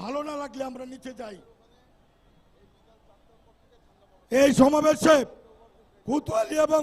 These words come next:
মহানগরের বিশাল দুইটি মিছিল এসেছে, আমরা তাদেরকে অভিনন্দন জানাই। ফুলবাড়িয়া শফিকুল ইসলাম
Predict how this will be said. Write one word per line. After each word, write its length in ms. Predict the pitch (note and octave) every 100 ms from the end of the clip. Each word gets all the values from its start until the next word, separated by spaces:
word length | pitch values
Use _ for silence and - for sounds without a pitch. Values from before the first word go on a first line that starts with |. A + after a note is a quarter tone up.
| D4
মহানগরের 600 | C#4 D4+ D4 D4+ D#4 C#4 - - _ _ _ _ _ _ -
বিশাল 440 | D#4 - D4+ D#4+ D4+
দুইটি 240 | D4+ D4+ D#4+ D4
মিছিল 260 | B3+ D4 D#4
এসেছে, 360 | - G#3 - E4 - - _ _ _ _ _ _ _ - C#4
আমরা 200 | D4+ D4+ D4+
তাদেরকে 300 | D4 D#4 D4
অভিনন্দন 420 | D4 D4 D4 C#4+ C#4+
জানাই। 280 | C#4+ C#4+ B3+ F#3 - _ _ _ _ _ _ -
ফুলবাড়িয়া 640 | A#3+ D4+ D4+ D#4 D#4 D#4 D4 B3+ - _ _ _ _ _ _ _ _ _ _ _ _ _ -
শফিকুল 420 | A3 C#4+ D4+ D4+ D4+
ইসলাম 260 | - D4+